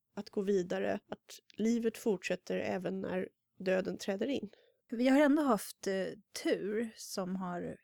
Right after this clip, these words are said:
Speaker 2: som har fått så pass mycket från Terry Pratchett ändå. Han har ju åstadkommit väldigt mycket under sin livstid och lyckades faktiskt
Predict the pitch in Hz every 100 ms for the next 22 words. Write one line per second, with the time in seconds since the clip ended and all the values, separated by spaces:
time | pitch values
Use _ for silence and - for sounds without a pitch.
0 | _ - 214 - 214 226 247 240 - 196
1 | 185 233 226 - - 247 208 - _ -
2 | 262 247 190 - 170 - - - - -
3 | - 202 208 202 202 202 214 208 208 208
4 | 214 226 190 - - 269 196 - 185 208
5 | 185 180 - 196 - - - - - 190
6 | - - - 220 160 202 - 202 190 202
7 | 226 - - 254 208 - 175 - - -
8 | - -